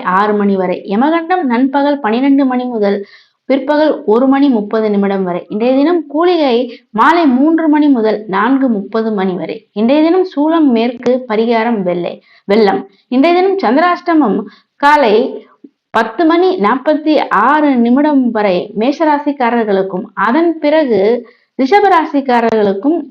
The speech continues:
இன்றைய தினம் சந்திராஷ்டம நாளாக அமைகிறது. இன்றைய நல்ல நேரம் காலை ஏழு முப்பது மணி முதல் பத்து மணி வரை, பிற்பகல் இரண்டு மணி முதல் மாலை நான்கு முப்பது மணி வரை. இன்றைய சிராத்த திதி சுக்லபக்ஷ பஞ்சமி. இன்றைய சுப முகூர்த்த காலம்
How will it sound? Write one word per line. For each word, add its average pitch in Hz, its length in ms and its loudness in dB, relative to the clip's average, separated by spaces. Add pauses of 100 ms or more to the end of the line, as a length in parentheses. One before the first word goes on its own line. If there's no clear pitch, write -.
இன்றைய 240 360 2
தினம் 240 240 0
சந்திராஷ்டம 233 640 -2
நாளாக 190 440 -2
அமைகிறது. 165 640 -10
இன்றைய 294 280 0
நல்ல 277 280 2
நேரம் 294 340 -2 (340)
காலை 277 340 2
ஏழு 320 220 2
முப்பது 320 380 0
மணி 269 220 2
முதல் 277 320 0
பத்து 208 300 -6
மணி 196 240 0
வரை, - 220 -6 (400)
பிற்பகல் 311 460 0
இரண்டு 330 360 0
மணி 311 200 2
முதல் 277 340 0 (340)
மாலை 285 340 2
நான்கு 233 440 0
முப்பது 202 400 -2
மணி 175 220 -2
வரை. 165 200 -6 (100)
இன்றைய 320 360 2
சிராத்த 311 460 0
திதி 233 260 0 (140)
சுக்லபக்ஷ 349 840 -2
பஞ்சமி. 190 460 -4 (640)
இன்றைய 403 380 4
சுப 320 280 0
முகூர்த்த 330 440 2
காலம் 202 360 -2